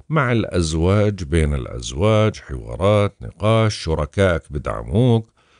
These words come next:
أو بتدعم شركائك، أو بتحل مسألة إلها علاقة بوضع بلا تطوير شراكاتك. أهم إشي إنك تكون أكثر تفهما لوجهة نظرهم،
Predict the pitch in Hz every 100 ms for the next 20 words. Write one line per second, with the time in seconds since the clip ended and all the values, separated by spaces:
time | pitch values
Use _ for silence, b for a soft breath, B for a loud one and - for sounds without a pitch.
0 | b 127 139 117 120 107 85 110 92 107
1 | 95 87 104 110 101 107 - 131 131 -
2 | - 139 135 131 139 98 107 120 95 -
3 | 127 113 101 113 113 - 110 110 - -
4 | 92 120 120 123 117 110 95 _ _ -
5 | 113 117 113 110 107 95 120 143 123 -
6 | - 73 62 - - 53 - - _ _
7 | b b b b 76 90 101 98 - -
8 | 90 101 87 78 73 - - 110 90 -
9 | 131 - - 110 90 - - 104 101 73
10 | 73 67 55 53 65 98 87 92 95 101
11 | 110 117 69 67